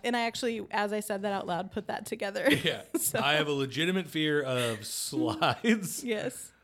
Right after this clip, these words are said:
Speaker 2: Oh.
Speaker 1: They should too at this point, because they keep sliding into random shit. But
Speaker 2: Yeah.
Speaker 1: no, I hate slides. I always have since I was a little kid. Like, I don't know if it's just the drop or what. And water slides,
Speaker 2: <laughs>
Speaker 1: even fucking worse, because you go, like, fast and then you drown at the end.
Speaker 2: Yeah.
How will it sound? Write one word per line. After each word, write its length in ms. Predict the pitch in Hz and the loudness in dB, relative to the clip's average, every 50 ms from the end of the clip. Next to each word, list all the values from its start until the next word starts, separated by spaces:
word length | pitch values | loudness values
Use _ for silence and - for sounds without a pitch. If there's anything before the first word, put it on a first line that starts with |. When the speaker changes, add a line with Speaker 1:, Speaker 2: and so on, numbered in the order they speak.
| _ - - | _ -6 -4
Speaker 2:
Oh. 460 | 120 120 120 117 113 110 104 95 92 | -2 0 0 0 0 -2 -2 0 2
Speaker 1:
They 140 | 214 254 320 | 2 2 2
should 280 | - - 330 294 269 | 0 -2 -4 -4 -4
too 180 | - 339 320 320 | -2 -2 0 0
at 140 | 302 262 277 | -2 -2 -2
this 160 | 220 220 - | -4 -6 -6
point, 300 | - - 214 208 202 202 | -6 -6 -6 -4 -4 -6
because 220 | 202 202 - 214 208 | -6 -4 -4 -4 -4
they 60 | 226 | -4
keep 220 | - 247 247 240 | -6 -6 -8 -8
sliding 380 | - - 220 214 214 226 220 220 | -8 -6 -4 -4 -4 -4 -4 -4
into 200 | 208 196 190 190 | -4 -6 -6 -6
random 280 | 196 202 196 190 190 | -6 -6 -6 -6 -8
shit. 300 | 196 - - 254 220 - _ - | -10 -10 -10 -10 -10 -10 _ -8
But 140 | 196 185 | -6 -2
Speaker 2:
Yeah. 160 | 139 139 107 92 - - | -2 -2 -4 -6 -6 0
Speaker 1:
no, 180 | - 262 285 262 | 4 6 6 6
I 140 | - 247 254 | 6 6 4
hate 260 | 254 254 277 277 - | 4 4 0 0 -2
slides. 360 | - - - 240 269 262 208 202 | -4 -2 0 0 0 0 0 0
I 80 | 196 | 0
always 180 | 196 190 196 - | 0 0 0 0
have 160 | 220 180 185 | 0 0 0
since 160 | - 214 196 | -2 -2 -2
I 60 | 214 | -2
was 80 | 214 185 | -2 0
a 40 | 196 | 0
little 140 | 208 202 202 | -2 -2 -2
kid. 220 | - 214 208 190 | -4 -4 -4 -2
Like, 160 | 196 - - | -2 0 2
I 80 | 190 220 | 2 2
don't 100 | 220 214 | 2 2
know 120 | 220 220 | 2 0
if 100 | 214 220 | 0 0
it's 100 | 226 202 | -2 -4
just 180 | - 202 - - | -6 -8 -8 -6
the 100 | 214 196 | -6 -6
drop 480 | - - 185 160 175 233 339 392 - - | -6 -4 -4 0 0 0 0 0 -2 -6
or 160 | - 220 208 | -6 -4 -4
what. 300 | 196 196 202 185 - - | -2 -2 -2 -2 -2 -2
And 160 | 220 214 208 196 | -2 -2 -2 -2
water 240 | 185 180 214 262 | -2 -2 -2 -4
slides, 360 | 262 - - 330 330 339 339 - - 403 | -2 0 0 2 2 2 0 -4 -4 -2
Speaker 2:
<laughs> 80 | 494 427 | -2 0
Speaker 1:
even 280 | 392 349 294 254 247 | 0 0 0 0 0
fucking 420 | 240 - 202 190 - - 175 180 185 | 0 -2 -4 -4 -4 -8 -8 -6 -4
worse, 400 | 226 320 349 330 330 - - - | -2 0 0 0 -2 -4 -6 -6
because 420 | - 214 208 226 226 214 202 190 | -4 -4 -2 0 0 0 0 -2
you 80 | 208 208 | -4 -4
go, 180 | 196 202 180 156 | -4 -2 -2 -2
like, 200 | 156 - - - - _ _ _ _ | -4 -6 -8 -10 -16 _ _ _ _
fast 360 | - - - - - - - - - - - - | -10 -8 -8 -8 -10 -12 -14 -16 -20 -20 -16 -10
and 100 | - 233 | -6 -4
then 120 | 240 240 247 | -2 -2 -2
you 100 | 269 269 | -4 -4
drown 380 | 285 370 381 359 359 330 262 | -2 0 0 2 4 4 2
at 140 | 214 196 - | 0 0 -2
the 120 | 180 170 | -6 -6
end. 240 | 131 - - - - - - - | -6 -6 -8 -10 -12 -12 -8 -6
Speaker 2:
Yeah. 220 | 117 113 101 87 | -4 -4 -4 -4